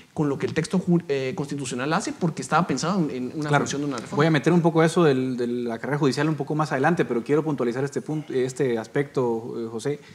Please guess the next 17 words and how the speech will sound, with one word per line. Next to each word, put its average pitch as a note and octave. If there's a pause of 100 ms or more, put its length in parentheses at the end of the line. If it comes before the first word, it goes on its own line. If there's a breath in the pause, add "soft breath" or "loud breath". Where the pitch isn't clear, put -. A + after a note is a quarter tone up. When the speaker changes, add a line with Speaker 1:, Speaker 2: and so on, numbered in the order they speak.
(400 loud breath)
Speaker 2:
Eh, B2+ (100)
tenemos D3
magistrados D3
ahí D3
con F3
algún C#3
cuestionamiento, A#2+ (140)
eh, -
miembros C3+
de C3
la A2+
Sala B2+
Tercera C#3
de C3+
Apelaciones B2
que C3+
han B2+